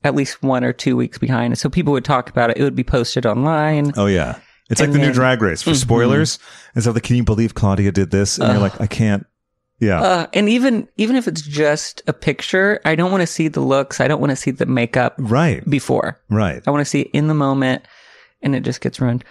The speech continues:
Speaker 1: But I've been watching Euphoria. I've been watching Inventing Anna.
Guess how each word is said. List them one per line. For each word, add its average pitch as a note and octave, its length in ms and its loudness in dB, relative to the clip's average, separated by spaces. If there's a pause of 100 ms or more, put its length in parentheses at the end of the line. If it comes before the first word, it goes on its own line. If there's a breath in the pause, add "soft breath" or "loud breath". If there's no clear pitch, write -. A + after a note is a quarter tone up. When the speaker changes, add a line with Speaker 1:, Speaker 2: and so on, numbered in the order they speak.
(520 loud breath)
Speaker 1:
But F#3 280 2
I've D3 100 -2
been E3 120 0
watching D#3+ 360 0
Euphoria. E3 1000 0 (460)
I've D3 80 -4
been F3+ 120 0
watching F3+ 340 0
Inventing D3 560 -2
Anna. C#3 560 -2